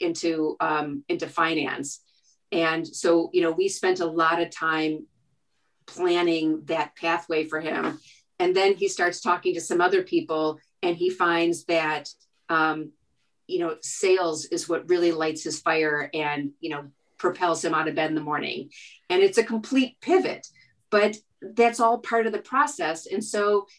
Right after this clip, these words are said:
even if you think you know what you wanna do, build in some time to really explore it, because sometimes in theory, it's not what you think it is. And you may find something that really does propel you every day,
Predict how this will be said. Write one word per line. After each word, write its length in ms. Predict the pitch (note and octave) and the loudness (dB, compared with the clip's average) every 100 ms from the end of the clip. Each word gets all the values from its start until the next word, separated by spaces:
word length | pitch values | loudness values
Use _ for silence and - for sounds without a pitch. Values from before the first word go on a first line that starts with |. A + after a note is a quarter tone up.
| _ | _
even 260 | A#3+ C4+ C#4 | -2 2 4
if 140 | C4+ | 2
you 120 | A3+ | -2
think 340 | A3 - B3+ B3 | -4 2 2 4
you 140 | B3+ | 2
know 160 | A#3+ A3+ | 6 6
what 160 | G#3+ | 6
you 100 | A3+ | 4
wanna 300 | G#3+ G#3 G#3 | 2 2 2
do, 280 | G3+ G#3 G#3 G#3 | 2 2 2 2
build 220 | G#3 G#3 | 0 0
in 100 | A3 | -2
some 240 | G#3+ G#3+ | -2 -6
time 500 | - F#3+ F#3+ G#3 A3+ - _ - | -4 0 0 0 -2 -10 _ -6
to 120 | A3 | 0
really 320 | F#4+ G3+ G3 | 4 6 8
explore 520 | G3 - - F#4 F#3 G3 | 6 2 -8 -2 0 0
it, 200 | G#3+ - | -2 -4
because 340 | F#3+ F#3 F#3 | -6 -4 -4
sometimes 560 | G3+ G3+ - G3+ G#3 F#3 | -4 -4 -4 -2 0 0
in 200 | F#3 - | -2 4
theory, 540 | F#3 F#3 G#3+ A#3 A#3 _ _ _ _ - | 6 6 4 0 -6 _ _ _ _ -4
it's 320 | F#4 C4 - | -4 -2 -8
not 440 | - F#3+ F#3 F#3 - | -4 0 2 2 2
what 200 | - - | 0 0
you 100 | F#4 | -2
think 260 | - F4 - | 0 -2 -2
it 100 | - | -6
is. 460 | - - - - _ | -6 -10 -12 -16 _
And 160 | - F4 | -2 4
you 140 | F#3 | 6
may 240 | C4 F#3 - | 8 6 6
find 220 | F#3 F#3 | 2 2
something 600 | - F4 - F#3 F3+ F3+ - _ - | 0 -2 4 4 4 -2 -12 _ -6
that 220 | F#3 - | -4 0
really 320 | G3 F#3 F#3 | 2 4 4
does 360 | F3+ E3 E3 - _ | 2 -2 -2 -8 _
propel 380 | - F3+ - E3 | -8 -6 -2 0
you 180 | D#3+ D#3 | 2 0
every 240 | D3 D3+ | -2 -4
day, 420 | C#3+ - - - | -4 -4 -4 -10